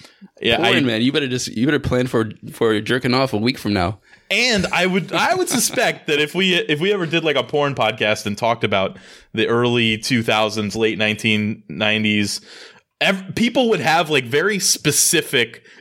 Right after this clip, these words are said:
Speaker 1: exact pornos in common that they were like, "Oh, I like that one."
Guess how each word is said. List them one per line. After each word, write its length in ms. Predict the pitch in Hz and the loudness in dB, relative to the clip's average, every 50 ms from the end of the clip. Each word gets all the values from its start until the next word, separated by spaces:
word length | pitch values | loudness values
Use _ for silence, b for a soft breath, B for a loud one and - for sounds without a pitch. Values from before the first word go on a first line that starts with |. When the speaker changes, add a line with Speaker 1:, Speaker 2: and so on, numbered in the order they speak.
| B | B
Speaker 1:
exact 680 | - 143 135 117 120 113 120 135 127 135 135 - - - | -2 -2 -2 -2 -4 -2 0 0 0 0 0 -2 -6 -4
pornos 380 | - 139 131 131 135 139 135 | -2 0 0 2 0 0 0
in 100 | 123 110 | -2 -2
common 380 | 107 117 110 113 120 143 156 143 | -2 0 0 0 0 0 0 0
that 140 | 123 110 - | 0 0 0
they 100 | 120 120 | 0 0
were 100 | 120 117 | 2 2
like, 180 | 117 120 120 - | 0 0 -2 -2
"Oh, 80 | - 180 | -2 -2
I 100 | 156 127 | -2 -2
like 320 | 143 175 208 208 208 - | -2 -2 -2 -2 -2 -2
that 180 | 131 117 - - | -2 -2 -2 0
one." 260 | 117 104 98 107 | 0 0 -2 -2